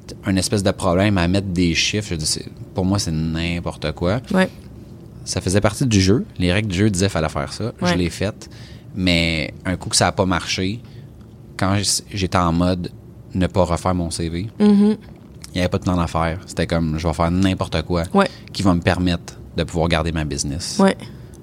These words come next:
Speaker 1: Puis ça, après ça, ben là, ça m'a amené ultimement où je suis aujourd'hui, là.
Speaker 2: Ouais.
Speaker 1: Fait que j'ai eu des modes plan d'affaires, des modes pas plan d'affaires. Puis là, présentement, on est dans un mode où est-ce qu'on,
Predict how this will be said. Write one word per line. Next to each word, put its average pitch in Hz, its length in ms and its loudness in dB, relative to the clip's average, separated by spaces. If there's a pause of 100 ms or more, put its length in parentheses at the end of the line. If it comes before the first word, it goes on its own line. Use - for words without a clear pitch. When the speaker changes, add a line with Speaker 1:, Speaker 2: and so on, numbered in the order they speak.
(100)
Speaker 1:
Puis - 100 -6
ça, - 200 2
après 78 220 -2
ça, 80 140 2
ben 78 160 0
là, 78 80 0
ça 80 160 0
m'a 78 120 0
amené 82 180 2
ultimement 85 400 2
où 87 120 0
je 85 140 -4
suis 82 200 -2
aujourd'hui, 82 600 -2
là. 120 240 -4
Speaker 2:
Ouais. 208 160 2 (240)
Speaker 1:
Fait 87 180 2
que - 100 -14 (800)
j'ai 95 200 0
eu 92 120 6
des 95 200 6
modes 92 520 2 (1120)
plan 95 160 4
d'affaires, 92 440 2
des 90 180 2
modes 85 260 2
pas 95 200 0
plan 95 140 2
d'affaires. 92 600 0 (280)
Puis - 100 -2
là, 110 80 6
présentement, 92 440 2
on 92 80 4
est 90 80 4
dans 80 260 2
un 80 220 2
mode 87 320 4
où 87 80 4
est-ce 80 140 0
qu'on, 78 560 0